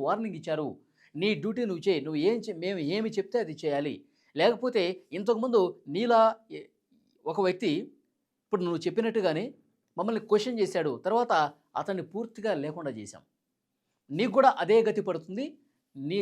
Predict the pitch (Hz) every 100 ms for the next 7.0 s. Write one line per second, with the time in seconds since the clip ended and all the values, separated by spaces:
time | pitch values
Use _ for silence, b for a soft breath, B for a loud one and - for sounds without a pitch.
0 | 147 160 208 220 202 254 302 160 156 147
1 | 214 208 196 - 160 156 226 - _ _
2 | _ - 151 135 196 233 190 160 160 170
3 | 160 147 185 247 285 _ _ 160 180 139
4 | 123 214 262 202 170 - 208 165 143 -
5 | b b 151 156 208 156 156 180 175 170
6 | 156 143 139 107 131 - 170 143 135 170